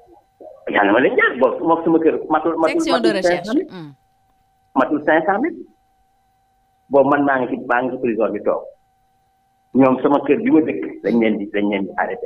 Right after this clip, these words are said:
Speaker 1: Nga xam ne sama militant yi mujj dañ leen dem ne leen fii bu leen fi taxawal. Ate ci biti. Ndax li ngeen ñu teg ay, ay naqar moom la leen yàlla tey ci seen mbir mi. Xam nga ne Karim ñu ngi ko arrêté, ñu ngi ko arrêté Colobane yóbbu ko.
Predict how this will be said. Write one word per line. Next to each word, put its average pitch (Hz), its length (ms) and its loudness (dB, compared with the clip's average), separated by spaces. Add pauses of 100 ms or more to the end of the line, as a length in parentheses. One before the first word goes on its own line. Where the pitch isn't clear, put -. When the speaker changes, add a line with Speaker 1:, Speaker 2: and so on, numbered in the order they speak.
Speaker 1:
Nga 113 80 -2
xam 151 120 2
ne 147 140 4
sama 160 160 4
militant 156 380 2
yi 139 100 -2
mujj 135 240 0
dañ 131 140 -2
leen 175 160 0
dem - 160 -2
ne 120 80 0
leen 123 180 -2
fii 139 100 0
bu 139 100 -2
leen 139 120 -2
fi 135 80 -6
taxawal. - 280 -4 (600)
Ate - 180 -6
ci 190 80 -4
biti. - 240 -8 (1000)
Ndax 110 140 -2 (160)
li 147 120 2
ngeen 165 180 6
ñu 151 120 4
teg - 140 2 (720)
ay, 117 120 4 (140)
ay 113 180 2
naqar 110 300 -2
moom 113 180 2
la 110 80 2
leen 104 160 2
yàlla 95 320 0
tey 90 120 0 (100)
ci - 100 -10
seen - 200 -2
mbir - 160 -10
mi. 269 120 -10 (920)
Xam 104 200 -4
nga 87 80 -6
ne 85 120 -8
Karim 87 280 -2
ñu 87 80 -6
ngi 90 60 -8
ko - 100 -2
arrêté, - 380 -6
ñu 95 100 -6
ngi - 40 -8
ko - 80 -2
arrêté - 280 -2
Colobane 127 360 0
yóbbu 247 240 0
ko. - 100 -2